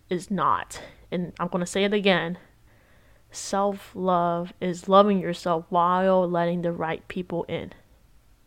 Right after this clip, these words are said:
Self-love is not loving yourself and only letting yourself love you. You can, you know, put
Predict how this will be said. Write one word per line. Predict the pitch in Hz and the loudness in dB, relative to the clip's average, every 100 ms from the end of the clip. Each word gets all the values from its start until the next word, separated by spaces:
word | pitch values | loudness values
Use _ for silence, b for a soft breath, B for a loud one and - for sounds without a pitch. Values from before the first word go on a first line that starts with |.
| _ b b b - | _ b b b -12
Self-love | - 196 185 - 185 180 185 - | 0 2 2 0 2 2 0 -4
is | 180 170 - | -4 -4 -2
not | 190 254 269 165 - - | 0 2 2 0 -4 -8
loving | 190 185 175 180 | 0 0 0 -2
yourself | 170 - 175 170 | -4 -2 -2 0
and | 180 - | -4 -2
only | 185 208 247 254 226 | 4 6 6 6 4
letting | 196 180 175 175 | 4 2 0 -2
yourself | 165 170 - 165 - | -4 -4 0 0 2
love | 160 160 | 0 0
you. | 101 - - - _ _ _ _ _ _ _ _ _ _ - - _ _ - - _ _ - - _ _ - _ _ _ _ _ _ | -6 -10 -12 -18 _ _ _ _ _ _ _ _ _ _ -20 -20 _ _ -20 -20 _ _ -20 -20 _ _ -20 _ _ _ _ _ _
You | 220 220 | -2 0
can, | 220 185 180 - _ | 2 0 -2 -10 _
you | 196 185 | -4 0
know, | 170 | -2
put | - - 190 | -4 0 0